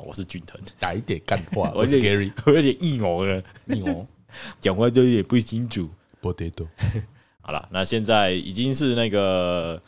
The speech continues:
Speaker 1: 农历七月了啦，大家不知道有没有，有没有那种会害怕那种七月的一些习俗，就是说什么，哎，七月不能干嘛，七月怎么样的，你会，你会有，你会有这种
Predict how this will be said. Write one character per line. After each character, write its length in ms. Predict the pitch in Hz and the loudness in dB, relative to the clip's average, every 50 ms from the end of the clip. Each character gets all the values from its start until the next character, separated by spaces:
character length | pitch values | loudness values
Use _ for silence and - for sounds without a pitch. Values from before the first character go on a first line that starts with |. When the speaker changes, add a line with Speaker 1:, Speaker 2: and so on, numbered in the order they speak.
| _ _ _ | _ _ _
Speaker 1:
农 240 | - 95 104 117 139 | -8 -6 -4 -2 -2
历 160 | 165 170 139 | -2 -2 -2
七 300 | 107 - - - 147 147 | -2 -2 -2 -2 -2 0
月 180 | 156 151 131 107 | 2 4 4 4
了 140 | 92 85 | 2 0
啦， 220 | 80 76 71 - - _ _ _ | -2 -4 -6 -10 -14 _ _ _
大 120 | - 107 98 | -8 -6 -4
家 340 | 87 98 95 95 92 92 92 | -2 -2 -2 0 0 -2 -4
不 80 | - 95 | -4 -2
知 60 | 98 | -2
道 100 | 95 92 | -2 -2
有 60 | 85 | -2
没 100 | 80 87 | -4 -6
有， 360 | 92 90 85 82 80 78 78 - _ _ _ _ _ - _ _ _ _ _ _ _ | -6 -4 -4 -6 -8 -10 -14 -16 _ _ _ _ _ -20 _ _ _ _ _ _ _
有 100 | 90 92 | -10 -6
没 60 | 104 | -6
有 80 | 113 131 | -4 -4
那 80 | 135 | -4
种 220 | 113 90 80 71 67 67 _ | -4 -6 -8 -10 -14 -14 _
会 460 | 117 113 104 98 90 87 85 80 78 | -2 0 0 0 0 -2 -4 -6 -10
害 220 | - - 110 92 85 | -8 -8 -6 -6 -6
怕 280 | - - 95 90 85 | -8 -8 -8 -8 -8
那 80 | 85 90 | -8 -10
种 180 | 87 76 67 - - - _ | -10 -12 -14 -16 -20 -20 _
七 220 | - - - 98 95 | -12 -12 -10 -8 -6
月 160 | 98 95 87 | -6 -6 -6
的 120 | 78 80 | -6 -8
一 60 | 85 82 | -10 -8
些 160 | 87 90 85 | -8 -6 -6
习 280 | 82 - - - 73 | -4 -6 -6 -8 -10
俗， 220 | 85 87 - - - 135 147 | -16 -16 -18 -20 -20 -20 -20
就 60 | - | -20
是 60 | 85 | -18
说 140 | 160 82 85 | -16 -14 -14
什 120 | - 151 | -14 -16
么， 100 | 131 - 127 127 _ - | -20 -20 -20 -20 _ -20
哎， 160 | 76 78 - _ _ _ _ _ _ _ | -20 -20 -20 _ _ _ _ _ _ _
七 300 | _ - - - 101 98 | _ -6 -4 -4 -4 -4
月 180 | 95 98 95 90 | -2 -2 -2 -4
不 140 | 82 - 104 | -4 -6 -8
能 160 | 90 82 80 | -8 -8 -10
干 200 | - - 104 85 | -6 -6 -6 -6
嘛， 360 | 76 71 67 67 67 71 - 73 78 | -6 -10 -18 -20 -20 -20 -20 -20 -18
七 240 | 85 - - - 87 | -14 -12 -12 -10 -10
月 140 | 87 87 80 | -10 -10 -12
怎 120 | 78 76 | -14 -16
么 120 | 69 69 78 | -20 -18 -16
样 160 | 85 78 71 - | -16 -16 -16 -18
的， 80 | - - - - _ _ | -20 -20 -20 -20 _ _
你 100 | 87 80 | -20 -14
会， 120 | 92 92 - - - - | -10 -8 -8 -8 -8 -10
你 180 | 101 92 95 | -12 -10 -6
会 120 | 113 139 120 | -2 -2 -2
有， 240 | 87 73 71 65 - - _ _ _ _ _ _ | -2 -4 -6 -10 -16 -20 _ _ _ _ _ _
你 80 | - | -10
会 80 | 95 117 | -6 -6
有 80 | 107 | -6
这 120 | 85 85 101 | -4 -6 -8
种 200 | 92 78 69 | -10 -10 -10